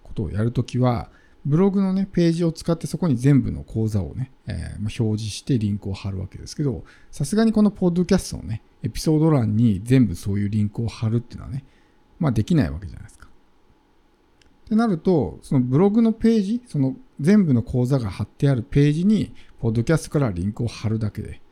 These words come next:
あとはそのページを見れば全部表示してあるんで、みたいな。まあ、そういう使い方もできるわけですね。お互いにそのまあ、強みと弱点みたいなものがあると思うんで、それを、まあ、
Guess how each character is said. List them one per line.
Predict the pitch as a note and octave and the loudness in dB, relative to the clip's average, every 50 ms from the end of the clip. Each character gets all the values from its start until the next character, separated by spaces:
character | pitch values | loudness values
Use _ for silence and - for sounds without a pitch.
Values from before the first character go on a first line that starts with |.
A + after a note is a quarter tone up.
| _ _ _ _ _ - | _ _ _ _ _ -8
あ | A3+ A3+ | -4 0
と | - | 0
は | C3+ | 0
そ | - C3 | 2 0
の | B2 A2+ | 0 2
ペ | - C3 B2 | 4 4 4
ー | |
ジ | A2+ A#2+ | 4 6
を | A#2+ | 6
見 | B2+ C3 | 6 4
れ | A#2 | 4
ば | - F2 | 2 0
全 | G#2 A#2+ A2+ | -2 -2 -2
部 | G#2 G2+ | -2 -4
表 | - E2+ | -6 -8
示 | D#2+ E2 - | -8 -8 -8
し | - | -6
て | - F2 | -6 -6
あ | |
る | E2 - | -6 -8
ん | - G#2 - | -12 -12 -8
で、 | B2 A#2 A2 | -6 -4 -4
み | G#2 | -4
た | - - | -6 -10
い | - - | -14 -18
な。 | - - _ _ _ _ _ _ _ | -20 -20 _ _ _ _ _ _ _
ま | G3 F3 | -4 -2
あ、 | |
そ | - F#3 F3+ | 0 2 2
う | F3+ | 2
い | |
う | F3+ | 0
使 | E3 - - F3 E3 | -2 -2 0 2 2
い | |
方 | D#3 D3+ - D#3 | 2 2 2 2
も | C#3+ C#3 | 2 2
で | C3 C3+ | 0 0
き | C3+ - | -2 -4
る | - | -6
わ | - | -8
け | - - | -10 -12
で | - | -10
す | - | -10
ね。 | E3+ - - - - - - - _ _ _ _ - | -10 -10 -10 -16 -20 -20 -20 -20 _ _ _ _ -4
お | F3+ E3 | -2 0
互 | F#3 G#3+ A3 A#3+ A#3+ | 0 0 2 2 2
い | |
に | A#3+ A3 | 2 2
そ | B3 A3+ A3+ G#3+ | 2 2 2 0
の | G#3 - - - _ _ _ _ _ _ _ _ _ _ _ _ | -2 -4 -8 -16 _ _ _ _ _ _ _ _ _ _ _ _
ま | - D#3+ | 0 0
あ、 | C3+ | 0
強 | - - - F3 F#3+ | 0 0 2 4 6
み | G3+ G#3+ | 6 6
と | - - | 4 4
弱 | B2+ B2 G#2 F#2+ - - | 2 0 -2 -2 0 2
点 | E3+ D3+ B2 | 4 4 4
み | G2+ | 4
た | - - | 2 -4
い | - | -8
な | C#2+ | -10
も | D2 D2 | -10 -10
の | E2 F#2 | -10 -8
が | - D#2+ | -6 -4
あ | F#2 F#2+ | -4 -4
る | F2 | -4
と | - - | -6 -10
思 | C2+ - - | -12 -12 -14
う | |
ん | - - | -14 -14
で、 | - - | -14 -10
そ | - - F#3 | -6 -2 0
れ | G#3 | 2
を、 | G#3 G3 F#3+ - - - | 2 0 -2 -4 -6 -4
ま | E3+ D#3 A#2+ D#2 - - | -2 -2 -2 -2 -6 -10
あ、 | - | -16